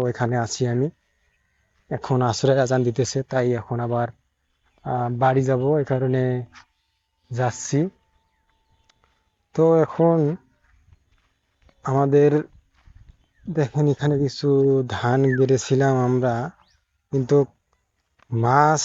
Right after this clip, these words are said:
একদম খেয়ে ফেলেছে। যখন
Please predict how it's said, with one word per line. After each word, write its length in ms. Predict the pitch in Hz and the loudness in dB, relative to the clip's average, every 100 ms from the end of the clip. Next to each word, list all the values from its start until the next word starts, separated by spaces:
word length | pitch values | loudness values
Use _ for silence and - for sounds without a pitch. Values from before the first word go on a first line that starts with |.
| - - - | -4 -6 -2
একদম 540 | 151 139 135 147 143 - | 0 2 4 4 2 -2
খেয়ে 260 | - 147 135 | 0 2 4
ফেলেছে। 480 | 139 135 117 123 120 - _ _ _ _ _ _ _ _ _ _ _ _ _ _ _ _ _ _ _ _ _ - - _ _ _ _ _ - | 2 2 0 0 -2 -4 _ _ _ _ _ _ _ _ _ _ _ _ _ _ _ _ _ _ _ _ _ -18 -18 _ _ _ _ _ -6
যখন 400 | 131 - 143 | -6 0 0